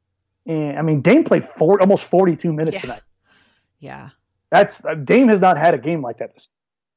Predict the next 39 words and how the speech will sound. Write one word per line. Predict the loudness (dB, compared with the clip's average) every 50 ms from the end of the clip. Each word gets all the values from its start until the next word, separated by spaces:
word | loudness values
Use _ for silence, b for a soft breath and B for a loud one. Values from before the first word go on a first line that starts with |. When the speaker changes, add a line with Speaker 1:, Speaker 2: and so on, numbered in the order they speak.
| _ _ _ _ _ _ _ _ _ _ _ _ _ _
Speaker 1:
So | _ -6 -4 -2 -2 -2
I, | -4 -6 -6 -4 -4 -4 -4 -6 -10 _ _ _ _ _ _ _ _ _ _ _ _ _ _ _ _ _ _ _ _ _ _ -2
I | 0
don't | 2 4
wanna | 4 4 2
call | 0 -2 -2 2 2 2 2
it | 0 -4 _
punishment, | -12 -6 -4 -2 -2 -4 -4 -4 -2 -2
Speaker 2:
But, | 0 -2 -2 -4
like, | -6 -6 -8 -8 -14 -14
you | -10 -6
Speaker 1:
but | -2 0
Speaker 2:
were | 2
Speaker 1:
I | 2
think | 2 2
Speaker 2:
saying, | 0 -2 -6
Dame | -8 -8 -8 -8 -8
is | -10 -10
the | -8 -8
one | -8 -8 -8 -8 -8
who | -10 -8
was | -8 -8 -6
out | -6 -6 -8 -8
there | -8 -8 -8 -8 -8 -10 -12 -14 -18 _ _ _ -20 -20 _ _ _ -10
doing | -8 -8 -8 -8 -8
everything | -8 -10 -10 -12 -12 -14 -12 -8
right. | -6 -6 -6 -8 -10
So, | -12 -10 -10 -8 -8 -10 -12 -12 -12
like, | -12 -12 -12 -12 _ _ _ _ _ _ _ _
leaving | -14 -12 -10 -10 -10 -10 -10
him | -10 -8 -8 -8 -8 -10
in | -10 -12 -12
for | -12 -10 -8
punishment, | -8 -8 -8 -10 -14 -16 -16 -16 -12 -10
that | -10 -10
doesn't | -10 -12 -14 -14 -18
make | -20 -20 -20
any | -20 -20 -20 -20
sense. | -20 -20 -20 -20 -20 -20 _ _